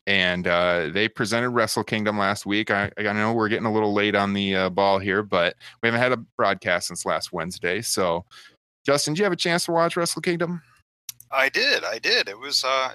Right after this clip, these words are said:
Speaker 2: it was a really good show, especially the second half, which is not surprising considering the way they, they build their cards, which, you know, just the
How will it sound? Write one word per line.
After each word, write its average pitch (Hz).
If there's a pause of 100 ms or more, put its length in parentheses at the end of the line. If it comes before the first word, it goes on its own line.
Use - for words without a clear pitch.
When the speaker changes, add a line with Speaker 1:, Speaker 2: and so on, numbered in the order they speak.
Speaker 2:
it -
was 139
a 147
really 156
good 165
show, 170 (200)
especially 131
the 117 (300)
second 135
half, 123
which - (460)
is -
not 127
surprising 113
considering 101
the 98
way 98
they, 95 (100)
they 104
build 110
their 95
cards, 98
which, - (420)
you 101
know, 85
just - (180)
the 95